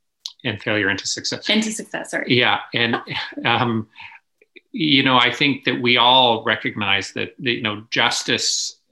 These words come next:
Speaker 1: fairness, equality is, is a struggle. And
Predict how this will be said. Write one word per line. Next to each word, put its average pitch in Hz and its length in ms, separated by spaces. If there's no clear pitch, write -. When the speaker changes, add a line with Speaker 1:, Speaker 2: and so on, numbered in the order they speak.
Speaker 1:
fairness, 113 520
equality 110 800
is, 113 220
is 113 240
a 110 80
struggle. 120 680
And 110 500